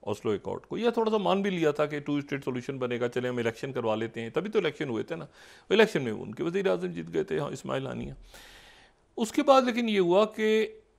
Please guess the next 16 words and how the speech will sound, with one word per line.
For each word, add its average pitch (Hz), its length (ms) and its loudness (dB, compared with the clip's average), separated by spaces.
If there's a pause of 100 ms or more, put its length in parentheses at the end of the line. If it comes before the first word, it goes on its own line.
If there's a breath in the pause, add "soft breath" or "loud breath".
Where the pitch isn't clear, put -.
ये 165 320 0
जो 269 460 2 (380)
मुसल्ह 214 460 6
फोर्स 214 280 4
बनी 135 280 0
थी, 95 400 -8 (240)
इसने 254 320 0
हमास 185 420 4
के - 120 -6
साथ 175 200 0 (1200)
के 170 60 0
बहुत 139 280 -2
सारे 117 200 2
लोगों 98 260 -4
को - 460 -12 (400)
मारा, 110 500 4